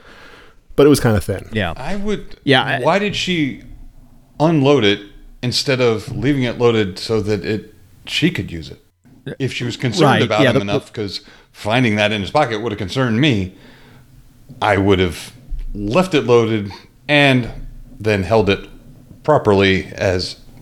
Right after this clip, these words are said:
Speaker 3: protection for myself.
Speaker 2: <laughs>
Speaker 3: Instead
Speaker 1: Well,
Speaker 3: of sitting
Speaker 1: also
Speaker 3: on, with it on my lap where he can just grab it.
Speaker 1: And for
Speaker 2: Yep.
Speaker 1: me, this is a frustration. Um, I've not fired a lot of guns in my life, but one of the things that's really obvious is when the clip isn't in the gun at all.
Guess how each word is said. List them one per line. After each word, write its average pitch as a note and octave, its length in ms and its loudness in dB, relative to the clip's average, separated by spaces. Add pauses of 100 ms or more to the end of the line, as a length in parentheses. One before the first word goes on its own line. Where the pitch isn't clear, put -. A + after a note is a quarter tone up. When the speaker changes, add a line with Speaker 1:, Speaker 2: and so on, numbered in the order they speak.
(180)
Speaker 3:
protection F#2+ 400 0
for F2 100 -6
myself. E2+ 560 -6 (240)
Speaker 2:
<laughs> - 1500 -2
Speaker 3:
Instead - 340 -8
Speaker 1:
Well, E3+ 180 4
Speaker 3:
of G#3 80 4
sitting F3 140 4
Speaker 1:
also C3 180 4
Speaker 3:
on, - 60 -12
with A2 140 -10
it G#2 140 -10
on G#2+ 160 -8
my F#2+ 140 -4
lap F#2+ 360 -4
where G2+ 100 -4
he G2+ 80 -2
can F#2+ 160 -4
just F2+ 180 -6
grab F#2+ 260 -4
it. C2+ 140 -14 (720)
Speaker 1:
And C#3+ 180 0 (220)
for - 80 -6
Speaker 2:
Yep. G3 80 2
Speaker 1:
me, F#3+ 60 6
this D#3 120 4
is B2+ 100 0
a A#2 60 2
frustration. A2+ 640 0 (460)
Um, G#2 460 -4 (260)
I've D#3 180 2
not G3+ 320 -2
fired B2+ 300 2
a A2 40 0
lot G#2 180 -4
of A#2 60 -4
guns A#2 200 -2
in B2 80 -4
my B2 120 0
life, B2 360 -2 (500)
but A#2+ 120 0
one C#3+ 120 2
of F3+ 100 2
the A#2+ 60 0
things B2 180 0
that's G2+ 140 -6
really A#2 220 0
obvious C3 440 -4
is A2+ 100 -2
when A#2 100 0
the A2+ 60 -4
clip - 200 -4
isn't A2+ 240 -2
in B2 120 -2
the A2+ 80 -2
gun C3+ 360 -2
at G#2+ 100 0
all. A2+ 300 -2